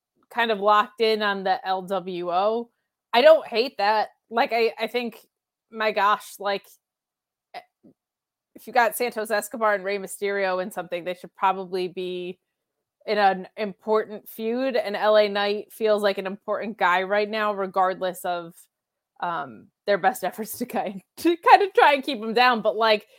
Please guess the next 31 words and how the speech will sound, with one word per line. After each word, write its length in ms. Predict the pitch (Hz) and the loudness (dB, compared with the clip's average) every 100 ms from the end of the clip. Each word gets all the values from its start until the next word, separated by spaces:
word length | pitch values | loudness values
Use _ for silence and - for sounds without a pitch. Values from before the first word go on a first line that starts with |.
| _ _ _ | _ _ _
if 140 | - 240 | -4 6
Logan 300 | 302 294 233 | 6 6 4
Paul 260 | 302 320 | 6 6
wasn't 220 | 285 240 | 4 0
in 120 | 285 359 | -4 -2
this, 200 | 226 - | -4 -2
I 100 | 214 | -2
think 180 | 226 | -4
he'd 140 | 220 202 | -6 -6
be 120 | 226 | -4
the 100 | 208 | -4
favorite 340 | 220 226 208 | -2 -2 -4
to 80 | - | -4
win 160 | 208 202 | -4 -2
Money 220 | 208 202 | -4 -4
in 80 | 180 | -8
the 60 | |
Bank, 360 | 170 175 196 180 | -8 -6 -6 -8
right? 260 | 175 185 214 | -6 -4 -4
So 440 | - 196 190 190 190 _ _ _ _ _ - | -4 -2 0 -2 -4 _ _ _ _ _ -6
this 140 | 302 | -2
is 140 | 349 359 | 0 0
interesting. 720 | 381 370 330 - 254 240 226 - | -2 -4 -8 -2 0 0 -6 -6
I 100 | 254 | -4
feel 280 | 262 269 277 | -2 0 4
like 320 | 277 233 - - _ _ _ _ _ _ _ 240 | 4 4 0 -10 _ _ _ _ _ _ _ 4
L 160 | 262 | 4
A 120 | 294 | 4
Knight 360 | 269 269 262 262 | 0 -2 -2 -4
turning 320 | 247 247 240 | -4 -4 -4
face 360 | 220 233 214 | -2 -2 -2